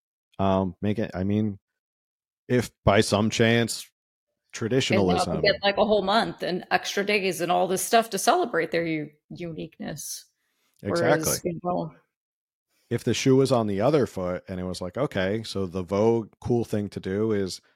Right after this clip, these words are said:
Speaker 1: uh, you know, be a traditional conservative and, and go to church and all that stuff." And then when people could say, "Well, look, this is what's popular right now, and look at the increase." Well, it's in vogue and it's in society, but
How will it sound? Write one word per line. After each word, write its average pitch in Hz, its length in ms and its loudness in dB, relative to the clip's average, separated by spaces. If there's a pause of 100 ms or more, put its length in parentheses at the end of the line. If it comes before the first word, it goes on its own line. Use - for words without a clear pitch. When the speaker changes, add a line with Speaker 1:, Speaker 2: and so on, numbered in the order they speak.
(480)
Speaker 1:
uh, 92 520 0
you 98 140 -6
know, 101 340 -4
be 98 640 -4 (540)
a 98 80 -10
traditional 117 460 -2
conservative 107 720 0
and, 87 380 -8
and 90 400 -10 (160)
go 95 120 -4
to 113 80 0
church 117 340 -2
and 95 80 -4
all 110 120 2
that 113 200 2
stuff." 80 420 -6 (760)
And 95 140 -4
then 101 100 -2
when 95 120 -6
people 101 260 -4
could - 120 -14
say, 95 120 -2
"Well, 107 280 0
look, 170 240 -2
this 110 180 -6
is 117 200 -6
what's 127 600 -4 (300)
popular 123 440 2
right 80 240 -6
now, 76 280 -10
and 87 140 -8
look 113 140 -6
at 123 80 -6
the 127 160 -2
increase." 92 520 -8 (200)
Well, 123 220 0
it's - 140 -6
in 127 120 -2
vogue 120 320 6
and 80 80 -4
it's 82 180 -10
in 95 80 -8
society, 95 760 -2
but 80 180 -8